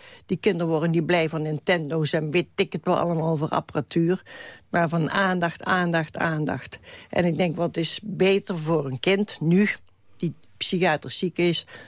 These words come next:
om daar voldoende aandacht aan te schenken. Ik heb daar gisteren ook kersen gebracht. En iemand kwam mee met de verpleegkundige. En dan vind ik het, vind ik voor mezelf ook leuk. Want dan zegt ze, zegt die verpleegkundige, "Ken jij Joke?"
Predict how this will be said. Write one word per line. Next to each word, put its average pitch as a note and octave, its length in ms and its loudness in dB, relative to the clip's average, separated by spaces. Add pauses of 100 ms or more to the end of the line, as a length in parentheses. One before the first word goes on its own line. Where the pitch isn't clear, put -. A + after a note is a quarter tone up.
om F3 140 0
daar D#3+ 180 2
voldoende D#3+ 400 0
aandacht F#3 360 -2
aan E3+ 120 -2
te E3+ 80 -6
schenken. D#3 420 -2 (300)
Ik - 160 -4
heb - 180 0
daar E3+ 200 2
gisteren G3 420 0
ook G3+ 140 -2
kersen G#3 340 0
gebracht. F3+ 520 -2 (380)
En F#3+ 160 2
iemand F#3 260 2
kwam F3 280 0 (640)
mee F#3+ 320 4
met F#3+ 220 -2
de F#3 80 -4
verpleegkundige. G3+ 840 2 (840)
En F#3 200 0
dan F3 140 0
vind F#3 140 2
ik - 140 -4
het, - 260 -12 (100)
vind F3+ 200 -2
ik E3+ 100 -2
voor F3+ 180 0
mezelf D#3+ 400 0
ook - 200 -2
leuk. B3+ 460 2
Want F#3 140 0
dan F3+ 120 2
zegt E3+ 240 -2
ze, D#3+ 140 -6 (360)
zegt - 320 -2
die G3 100 0
verpleegkundige, E3 680 0
"Ken F#3 260 2
jij G3 260 4
Joke?" A#3 460 2